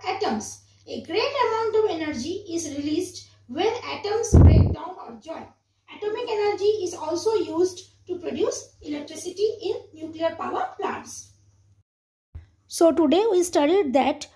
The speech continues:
work is done when force moves an object to a distance, and energy is the ability to do work.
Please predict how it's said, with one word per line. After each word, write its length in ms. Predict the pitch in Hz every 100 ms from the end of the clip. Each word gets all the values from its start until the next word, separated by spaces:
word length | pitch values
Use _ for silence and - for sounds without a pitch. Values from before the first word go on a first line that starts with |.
| -
work 340 | 277 349 415 427
is 180 | 381 302
done 340 | 359 370 392
when 220 | 302 302
force 420 | 294 330 330 381 -
moves 340 | 320 381 -
an 140 | 403
object 460 | 349 320 254 349 349
to 120 | 294 285
a 60 |
distance, 640 | 262 254 - 277 302 - - _ _ - -
and 320 | 294 277 349 -
energy 380 | 277 339 349 415
is 240 | 359 269
the 160 | 320 370
ability 480 | 269 302 359 370 381
to 140 | 359
do 300 | 254 311 403 269
work. 480 | 262 240 - -